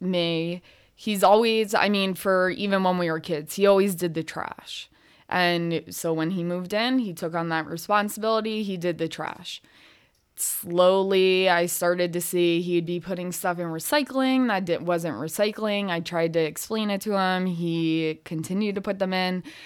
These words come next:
So now I allow him to still do the trash, but every Sunday,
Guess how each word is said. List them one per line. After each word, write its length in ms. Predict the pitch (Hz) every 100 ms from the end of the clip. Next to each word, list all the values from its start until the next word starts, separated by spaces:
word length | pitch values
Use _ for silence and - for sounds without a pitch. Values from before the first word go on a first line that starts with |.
| - -
So 200 | - 196
now 640 | 196 208 220 226 208 202 190 185
I 80 |
allow 360 | 185 175 170 170
him 100 | 180
to 180 | 180 165
still 380 | - - 175 165
do 120 | 165
the 120 | 160
trash, 640 | 156 - 285 - 202 - - _ _ -
but 460 | 180 165 160 - _ _ -
every 320 | 180 170 160
Sunday, 680 | 220 226 196 175 170 170